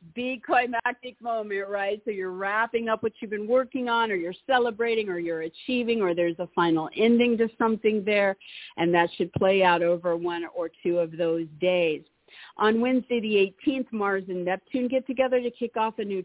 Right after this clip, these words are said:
two-year story together. Libra, this is in your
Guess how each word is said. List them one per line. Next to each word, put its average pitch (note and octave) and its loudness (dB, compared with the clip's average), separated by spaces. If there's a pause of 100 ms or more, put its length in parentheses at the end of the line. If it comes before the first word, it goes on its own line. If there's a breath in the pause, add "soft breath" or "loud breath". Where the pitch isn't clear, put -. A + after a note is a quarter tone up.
(120)
two-year C4 0 (140)
story F3+ 0
together. E3+ -2 (380 loud breath)
Libra, A#3+ 4
this G#3+ -2
is B3 -8
in A#3 -4
your A3 -4